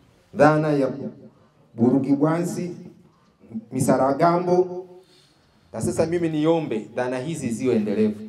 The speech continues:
Isiwe nakuja kwa sababu na sisi wageni tunakuja.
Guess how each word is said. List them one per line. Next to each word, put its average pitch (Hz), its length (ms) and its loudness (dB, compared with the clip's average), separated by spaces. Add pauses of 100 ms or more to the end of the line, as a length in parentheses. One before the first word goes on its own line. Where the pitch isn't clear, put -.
(680)
Isiwe 117 280 2
nakuja 151 440 -2
kwa 147 120 -4
sababu 151 380 0
na 131 100 -6
sisi - 240 -8
wageni 117 380 -4
tunakuja. 95 480 -12